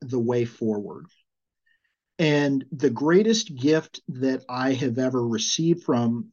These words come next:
from my leaders has come in those moments when people were willing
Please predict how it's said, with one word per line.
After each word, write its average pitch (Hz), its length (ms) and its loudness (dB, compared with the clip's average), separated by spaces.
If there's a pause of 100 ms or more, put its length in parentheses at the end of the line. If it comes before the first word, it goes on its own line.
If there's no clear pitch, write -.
from 117 480 -4 (440)
my 151 420 4
leaders 123 760 2 (760)
has 147 160 0
come 185 400 6
in 180 200 0
those 151 240 4
moments 156 320 -4
when 131 120 -2
people 180 320 2
were 143 120 2
willing 147 460 -4